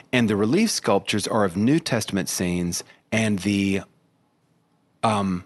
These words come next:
paintings are of Old, the Old Testament scenes that kind of pre-shadow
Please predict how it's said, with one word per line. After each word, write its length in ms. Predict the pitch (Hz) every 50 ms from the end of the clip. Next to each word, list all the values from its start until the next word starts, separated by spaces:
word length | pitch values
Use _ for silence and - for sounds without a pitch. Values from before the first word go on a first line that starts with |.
| _ _ _ _ _ _
paintings 760 | - - 160 170 196 185 - - 101 98 95 95 90 - - - _ _ -
are 220 | 107 101 101 98
of 200 | - - 92 90 - - -
Old, 180 | 123 147 147
the 120 | 123 113 - -
Old 220 | 120 131 139 -
Testament 380 | - 139 123 - - 110 - -
scenes 380 | - - 113 110 107 101 92
that 220 | - - 78 - -
kind 440 | - - - - 131 123 117 113 110
of 260 | 104 98 92 - - - - - _ _ _ _ _ _ _ _ _ _ _ _ _ _ _ _ _ _ _ _ _ _ _ _ _ _ _ _ _ _ _ - - - - 135 135 131 131 131 127 127 127 127 127 127 123 120 - _ _ _ _ _ _ _ _ _ _ _ -
pre-shadow 960 | - - - - 135 123 123 120 113 101 90 87 87 87 85 85 87 90